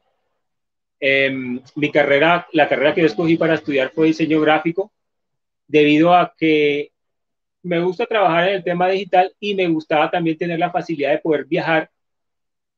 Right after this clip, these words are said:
con un computador. Y eso se dio.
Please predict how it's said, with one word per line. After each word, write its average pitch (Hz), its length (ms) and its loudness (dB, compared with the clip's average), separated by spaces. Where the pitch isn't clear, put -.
con 170 180 4
un 165 80 4
computador. 170 720 2
Y 175 460 -4
eso 160 280 0
se 147 100 2
dio. 185 340 2